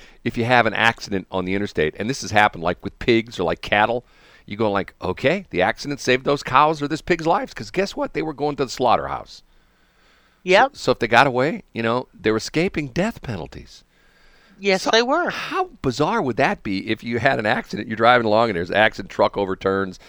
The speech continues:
Speaker 1: and all these crazy monkeys come out? No immediate reports of injuries from the accident, at least from the human beings. Okay, that's weird story number two.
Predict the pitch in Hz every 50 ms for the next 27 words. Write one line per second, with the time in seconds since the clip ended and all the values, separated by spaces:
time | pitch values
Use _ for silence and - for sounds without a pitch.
0 | - - _ _ 107 113 110 - 123 117 98 104 101 - - - - 107 104 101
1 | 98 98 92 95 95 98 107 - - 82 - - - 80 71 64 64 62 - -
2 | _ - - - - - - - - _ _ - - _ _ _ _ _ _ _
3 | _ _ _ _ _ _ _ _ _ _ _ - 110 120 131 131 127 123 117 101
4 | 104 101 - 117 110 107 - 92 85 101 107 107 98 101 101 98 - - 101 95
5 | 92 90 90 95 - - 95 95 - 101 104 101 - - 98 92 90 - 98 90
6 | 85 82 78 73 69 65 58 - - - 87 - - 98 98 95 - - - -
7 | 98 101 101 95 - - - 98 92 92 90 85 80 76 87 - - - 127 110
8 | 85 65 -